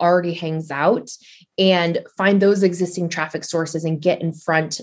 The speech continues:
of those traffic sources so that instead of taking the slow route, which is to wait years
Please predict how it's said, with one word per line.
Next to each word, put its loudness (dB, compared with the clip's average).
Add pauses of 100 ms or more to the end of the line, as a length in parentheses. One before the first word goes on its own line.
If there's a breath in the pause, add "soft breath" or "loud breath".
of 2
those 2
traffic -6
sources -2
so 0
that 2
instead 0
of 0
taking -2
the -2
slow 0
route, 0
which -2
is -6
to -4
wait 0
years 0